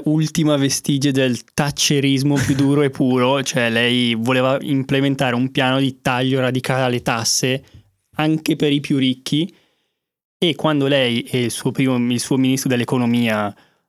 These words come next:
hanno annunciato questo, questo piano,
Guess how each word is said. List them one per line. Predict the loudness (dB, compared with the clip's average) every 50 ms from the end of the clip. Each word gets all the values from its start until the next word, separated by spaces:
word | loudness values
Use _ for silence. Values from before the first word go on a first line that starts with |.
| _ _ _
hanno | -4 -2 0 0 -2 -2 -2 -2 -2 0 0
annunciato | 0 0 0 0 0 -2 -2 -2 -2 -2 -2 0 0 -2 0 0 0 0 0 0 0 -2 -2 -4
questo, | -4 -6 -6 -6 -6 -4 -2 -2 -2 -2
questo | -2 -4 -4 -2 -2 -4
piano, | 0 0 2 2 2 2 2 0 0 -2